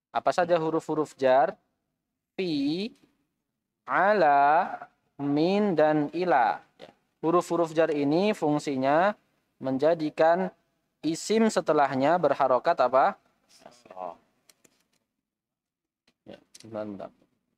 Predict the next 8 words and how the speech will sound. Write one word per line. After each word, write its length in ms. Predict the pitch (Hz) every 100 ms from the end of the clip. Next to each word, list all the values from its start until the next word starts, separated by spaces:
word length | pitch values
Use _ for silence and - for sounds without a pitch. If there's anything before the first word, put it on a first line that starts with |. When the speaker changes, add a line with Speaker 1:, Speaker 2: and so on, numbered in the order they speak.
| _ _ _ _ _ _ -
Speaker 1:
<coughs> 680 | - 784 - - - - - _ _ _ _ _ _
Ya, 160 | - 147 - _ _ _ _
fungsinya 400 | 127 120 123 139
menjadikan 640 | 156 131 123 120 143 147 151 - _ _ _ _ _ _ _ _ _ _ _ _ _ _ _ _ _ -
isim 400 | 123 - 147 147
berharokat 560 | 120 - 117 107 143
apa? 320 | 113 127 160 _ _ _ _ _ _ _ _
Kasroh. 560 | 120 117 - - 123